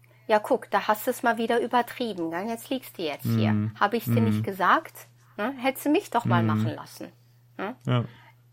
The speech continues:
Speaker 2: Ja.
Speaker 1: Das sind dann diese, ne, dieses, äh, wo, wo
Speaker 2: Ja,
Speaker 1: du
Speaker 2: die
Speaker 1: aber
Speaker 2: ganzen,
Speaker 1: auch
Speaker 2: die ganzen
Speaker 1: Ja.
Speaker 2: Du-Sätze eigentlich. „Du
Speaker 1: Ja.
Speaker 2: musst doch, ne? Du,
Speaker 1: Ja.
Speaker 2: du musst dich mal wieder ausruhen.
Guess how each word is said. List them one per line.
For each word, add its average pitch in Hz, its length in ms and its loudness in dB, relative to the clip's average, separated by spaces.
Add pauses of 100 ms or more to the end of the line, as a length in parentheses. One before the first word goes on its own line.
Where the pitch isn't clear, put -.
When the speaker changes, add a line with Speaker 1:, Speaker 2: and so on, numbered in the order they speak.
(160)
Speaker 2:
Ja. 127 100 0
Speaker 1:
Das 220 160 2
sind - 160 -4
dann 226 180 0
diese, 214 420 2 (520)
ne, 240 280 2
dieses, 220 560 -8
äh, 202 360 -4 (240)
wo, 107 280 2
wo 120 100 2
Speaker 2:
Ja, 117 80 2
Speaker 1:
du 113 60 4
Speaker 2:
die 107 60 6
Speaker 1:
aber 110 100 6
Speaker 2:
ganzen, 123 240 8
Speaker 1:
auch 113 100 4 (840)
Speaker 2:
die 123 60 -2
ganzen 127 320 4
Speaker 1:
Ja. 110 40 4
Speaker 2:
Du-Sätze 120 580 6
eigentlich. 101 500 0 (440)
„Du 135 100 4
Speaker 1:
Ja. 127 100 10
Speaker 2:
musst 127 340 8
doch, 117 280 -2 (200)
ne? 135 260 2 (220)
Du, 123 80 6
Speaker 1:
Ja. 123 140 4 (180)
Speaker 2:
du 139 80 8
musst 190 240 10
dich 170 100 2
mal 156 160 4
wieder 143 160 2
ausruhen. 107 640 0